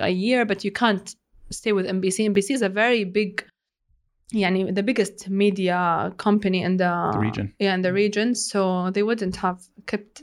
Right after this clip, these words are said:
Speaker 1: me or any of my colleagues or
Speaker 2: Yeah.
Speaker 1: or the presenters.
Speaker 2: Wanting to do it for fame is doing it for the wrong reasons.
Speaker 1: Mm. Ah.
Speaker 2: Wanting to do it because you're good at it and you enjoy presenting,
Speaker 1: Mm.
Speaker 2: uh, is the right reasons,
Speaker 1: Mm.
Speaker 2: I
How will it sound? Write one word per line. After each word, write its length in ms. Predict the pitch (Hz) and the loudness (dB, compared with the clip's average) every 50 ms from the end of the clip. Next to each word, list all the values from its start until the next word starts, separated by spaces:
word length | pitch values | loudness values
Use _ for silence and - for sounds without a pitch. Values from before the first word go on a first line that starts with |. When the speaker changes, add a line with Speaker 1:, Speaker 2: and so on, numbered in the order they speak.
| _ - | _ -4
Speaker 1:
me 200 | - 190 190 190 | -2 0 0 2
or 300 | - 165 160 160 160 - - 185 | 2 2 0 0 -2 -2 -2 0
any 160 | 185 190 143 | 2 2 2
of 160 | 110 175 185 | 0 0 0
my 280 | 185 185 170 175 180 175 | 0 2 2 2 0 -2
colleagues 500 | - - - 185 185 185 175 180 - - | -2 0 0 0 0 0 -2 -4 -8 -12
or 180 | - - - - - 214 202 _ - | -14 -14 -14 -14 -16 -20 -20 _ -14
Speaker 2:
Yeah. 100 | 107 113 _ _ _ _ _ _ _ _ _ _ _ _ - - - - | -14 -14 _ _ _ _ _ _ _ _ _ _ _ _ -20 -16 -4 -2
Speaker 1:
or 100 | 190 185 | -2 -2
the 100 | - 190 | -2 -4
presenters. 400 | 185 - 196 185 - - - 104 | -6 -4 -6 -4 -2 -4 -4 0
Speaker 2:
Wanting 240 | 113 120 139 143 135 | 0 2 2 2 0
to 120 | 135 127 | 0 -2
do 140 | 113 123 120 117 | 0 2 0 0
it 60 | 117 | 0
for 160 | - 110 98 | 0 -2 -2
fame 280 | - - 107 107 104 92 | 0 0 2 2 2 2
is 80 | 87 87 | 0 2
doing 200 | 95 90 90 90 | 2 2 2 2
it 80 | 85 - | 0 -2
for 60 | 82 | -2
the 100 | 87 85 | -2 2
wrong 200 | 80 76 80 82 73 | 2 4 4 2 0
reasons. 360 | 73 73 69 78 - - - 196 196 | 0 -4 -4 -4 -4 -2 0 0 0
Speaker 1:
Mm. 100 | 190 180 _ _ _ _ _ _ _ _ _ _ _ - | -2 -6 _ _ _ _ _ _ _ _ _ _ _ -6
Ah. 40 | 240 - - - - | -6 -6 -6 -4 0
Speaker 2:
Wanting 240 | 104 101 110 104 98 - | 2 2 2 2 0 -2
to 40 | |
do 140 | 98 104 95 | 0 4 4
it 80 | 92 78 | 4 4
because 260 | - - 90 82 - | 2 0 0 0 0
you're 140 | 82 80 - - | 0 0 0 0
good 100 | - - | 0 0
at 100 | - - | -2 -4
it 220 | - - - - - - | -8 -14 -16 -18 -6 -2
and 100 | 95 95 | 0 0
you 120 | 90 87 85 | 2 2 2
enjoy 240 | 85 82 90 90 85 | 0 2 2 2 2
presenting, 680 | - - 90 82 82 90 104 143 139 - 143 - 107 123 | 0 -2 -6 -2 0 0 0 0 0 -2 -6 -6 -6 -4
Speaker 1:
Mm. 220 | 196 196 190 190 - _ - _ _ _ _ _ _ _ _ _ _ _ - - | -4 -6 -6 -6 -10 _ -20 _ _ _ _ _ _ _ _ _ _ _ -14 -6
Speaker 2:
uh, 260 | - - 50 - - - - | -2 0 0 0 0 -2 -2
is 140 | - - - | -4 -4 -4
the 60 | - - | 0 0
right 180 | - 247 247 - | 0 0 0 -4
reasons, 320 | - - 208 196 196 196 | -6 -2 0 0 0 0
Speaker 1:
Mm. 60 | 185 | -2
Speaker 2:
I 40 | - | -4